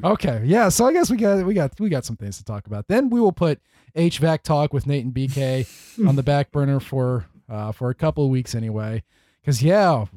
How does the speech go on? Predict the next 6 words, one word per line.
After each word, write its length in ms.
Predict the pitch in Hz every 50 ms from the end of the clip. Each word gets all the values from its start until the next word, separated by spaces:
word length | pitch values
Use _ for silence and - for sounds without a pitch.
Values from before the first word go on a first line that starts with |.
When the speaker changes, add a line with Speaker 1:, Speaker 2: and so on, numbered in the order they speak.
| - -
Speaker 1:
it, 300 | 147 180 240 233 - -
um, 460 | 220 190 165 151 139 127 113 107 95 - _ _ _ _ - _ - - _ _ _ _ _ _ _ _ _ _ - -
we're 260 | 107 143 196 285 349
in 160 | 254 202 190 165
some 260 | - 160 147 135 120 -
interesting, 800 | 160 175 170 - 190 - - - 175 175 175 175 175 175 143